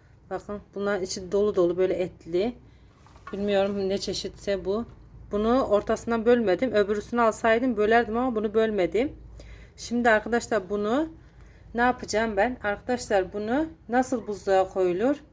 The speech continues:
Buzlu kokusu olmadan taze fasulye nasıl buzluğa koyulur? Bugün o tarifi size vermek istiyorum. Buyurun beraber. Arkadaşlar, bunu ben temizledim.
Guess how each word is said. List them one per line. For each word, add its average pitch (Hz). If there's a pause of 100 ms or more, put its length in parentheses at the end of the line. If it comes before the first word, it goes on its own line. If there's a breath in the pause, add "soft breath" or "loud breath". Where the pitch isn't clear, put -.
Buzlu 214
kokusu 226
olmadan 233
taze 208
fasulye 220
nasıl 233
buzluğa 196
koyulur? 196 (840 loud breath)
Bugün 240
o 240
tarifi 202
size 190
vermek 180
istiyorum. 185 (1040 soft breath)
Buyurun 247
beraber. 214
Arkadaşlar, 220
bunu 220
ben 240
temizledim. 220